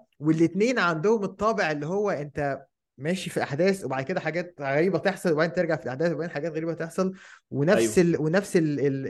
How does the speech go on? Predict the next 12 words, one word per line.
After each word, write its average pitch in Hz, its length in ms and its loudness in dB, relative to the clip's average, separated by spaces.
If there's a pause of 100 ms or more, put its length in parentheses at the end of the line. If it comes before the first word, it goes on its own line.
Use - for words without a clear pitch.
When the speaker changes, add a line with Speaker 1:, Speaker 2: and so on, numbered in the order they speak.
Speaker 1:
الكونفليكت 160 600 -2
اللي، 139 260 -2
اللي، 143 240 0
اللي 147 220 0
بين 175 180 2
الاتنين. 160 520 -4 (460)
ف - 100 -2
Speaker 2:
أيوة. 123 420 4
Speaker 1:
ان-، 160 120 -4 (100)
ان-، 165 160 2
independent 233 840 2
ب-، 220 520 0